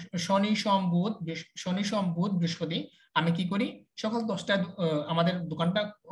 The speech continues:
খুলে থাকে। তো আপনি ওই অনুযায়ী আমার ইয়েটা set করে দেবেন, তাহলে এটা আপনি কিভাবে করবেন? আপনি সরাসরি চলে যাবেন এখান থেকে open during select hours, এখানে চলে যাবেন। যাওয়ার পর আপনার মানডেতে open থাকবে নাকি close থাকবে? হ্যাঁ, যদি close থাকে আপনি ক্লোজিংটা set করে দেবেন,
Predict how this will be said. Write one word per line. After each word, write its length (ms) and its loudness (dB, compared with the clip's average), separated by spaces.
খুলে 160 2
থাকে। 240 -2
তো 60 0
আপনি 220 0
ওই 220 0
অনুযায়ী 380 4
আমার 240 2
ইয়েটা 240 0
set 340 -4
করে 120 0
দেবেন, 260 -4
তাহলে 180 2
এটা 120 2
আপনি 220 0
কিভাবে 220 0
করবেন? 300 -2
আপনি 180 -2
সরাসরি 260 2
চলে 180 0
যাবেন 180 4
এখান 180 2
থেকে 340 -2
open 280 6
during 260 4
select 640 -2
hours, 260 -2
এখানে 260 -6
চলে 200 -2
যাবেন। 200 0
যাওয়ার 180 6
পর 100 2
আপনার 280 0
মানডেতে 720 4
open 200 0
থাকবে 200 0
নাকি 240 0
close 360 -2
থাকবে? 240 2
হ্যাঁ, 260 -2
যদি 200 6
close 220 0
থাকে 180 2
আপনি 160 0
ক্লোজিংটা 460 0
set 300 -2
করে 140 0
দেবেন, 280 -4